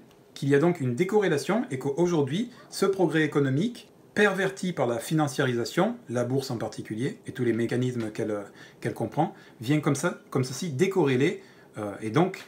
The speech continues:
apparaît ce terme de, d'économie réelle, contrairement à la fausse économie, à l'éco-, à l'économie spéculative, qui n'a rien à voir, qui n'est plus corrélée avec un progrès, euh, euh, humain, d'accord ? Donc voilà, le progrès économique, pareillement, il faut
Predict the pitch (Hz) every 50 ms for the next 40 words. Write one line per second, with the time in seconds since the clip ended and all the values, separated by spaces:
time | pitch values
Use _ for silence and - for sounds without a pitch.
0 | - - 156 156 - 151 135 143 170 - - 131 - 160 175 185 165 131 131 127
1 | 127 - - - - - 123 131 139 139 156 143 139 143 160 190 202 - - 113
2 | 135 143 135 120 107 101 104 104 - - - - - - - 147 131 135 131 107
3 | 120 143 165 180 - - - - 180 - - 185 180 - - - 147 135 - 127
4 | 113 113 110 120 143 175 202 - - - - - - - 107 107 107 - 95 -
5 | - 107 104 107 104 - 123 120 123 131 123 107 - - - 156 156 - 151 123
6 | - - - 185 190 190 - - - - - - 123 113 107 123 151 170 165 135
7 | 110 110 127 139 165 175 - - - - - - - 117 117 - - 175 175 -
8 | - 143 131 123 127 156 156 123 120 120 123 110 107 - 120 113 107 123 147 151
9 | 143 113 107 101 - - - - - - - - - - - 104 98 - - 143
10 | 131 117 92 - - - - - - 107 101 - 120 135 - - - - - -
11 | - - 120 113 110 120 113 90 - - - - - 110 113 107 - 151 165 151
12 | 147 151 139 139 139 123 117 123 151 202 214 - - - - - - - - 151
13 | 131 123 120 117 127 160 202 196 - - - - - - - 110 - - - 156
14 | 165 170 165 -